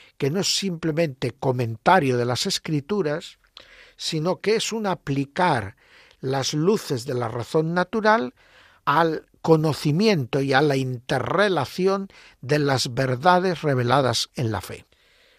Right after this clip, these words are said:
Dicen muchos estudiosos que Orígenes y la escuela catequística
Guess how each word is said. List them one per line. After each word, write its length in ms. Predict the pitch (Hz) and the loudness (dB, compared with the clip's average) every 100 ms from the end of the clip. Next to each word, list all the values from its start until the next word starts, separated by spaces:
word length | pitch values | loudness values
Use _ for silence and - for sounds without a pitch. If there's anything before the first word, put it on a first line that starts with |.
| - | -16
Dicen 840 | 135 139 180 - 135 120 123 - _ | -8 -2 -2 -2 -4 -4 -4 -12 _
muchos 840 | - 135 120 117 110 127 - 110 - | -8 -6 -4 -4 -4 -4 -2 -4 -4
estudiosos 880 | 110 - 165 180 220 175 220 - - - - - | -6 -4 -4 0 0 0 -4 -6 -10 -16 -20 -14
que 280 | - 135 143 _ _ 135 | -2 -2 -2 _ _ 4
Orígenes 760 | 139 208 - 156 202 233 - - | 6 4 2 -2 -2 -6 -10 -6
y 120 | 139 | -2
la 180 | 135 127 | 0 -2
escuela 880 | 117 - - 180 175 165 143 123 - - - - - _ _ | -2 -4 -6 2 4 4 2 0 -4 -16 -20 -20 -20 _ _
catequística 1160 | - 139 143 120 214 180 - - 127 - 113 - | 6 6 6 -2 0 2 2 0 -6 -4 -4 -4